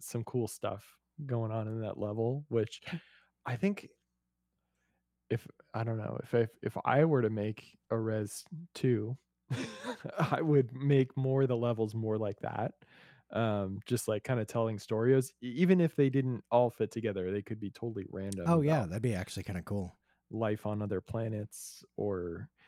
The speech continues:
Speaker 1: y-, you know how, like, you know, uh, this is somewhat related, but, uh, Tetris Effect, you know, like, you go to some random places, you know, <laughs> like,
Speaker 2: Yeah.
Speaker 1: and th-, it's,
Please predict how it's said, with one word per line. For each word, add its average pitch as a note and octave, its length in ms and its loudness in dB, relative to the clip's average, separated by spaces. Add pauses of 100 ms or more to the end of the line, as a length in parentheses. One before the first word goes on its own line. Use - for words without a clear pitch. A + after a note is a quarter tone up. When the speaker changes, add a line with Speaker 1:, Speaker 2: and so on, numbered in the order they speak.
(220)
Speaker 1:
y-, A#2+ 160 -2
you E3 160 6
know D#3+ 140 4
how, E3 180 2
like, C3+ 420 -2 (1500)
you A2+ 160 -6
know, G2+ 220 -6
uh, G#2 180 -2
this A2+ 200 -2
is G#2+ 100 -4
somewhat A2+ 320 -2
related, A2 500 -2
but, G#2 240 2 (540)
uh, A2 380 0 (100)
Tetris D3+ 360 0
Effect, - 440 -6
you B2 120 -2
know, A2 200 0
like, G#2 280 -4
you C3+ 220 0
go C#3+ 120 10
to C#3 80 8
some C3 220 -2
random B2 480 0
places, A#2+ 600 -4
you A2+ 140 -2
know, G#2+ 240 -2
<laughs> G#2 40 -4
like, A2 360 -4
Speaker 2:
Yeah. F#3 220 0
Speaker 1:
and F#2 140 -10
th-, - 180 -8
it's, D3+ 220 0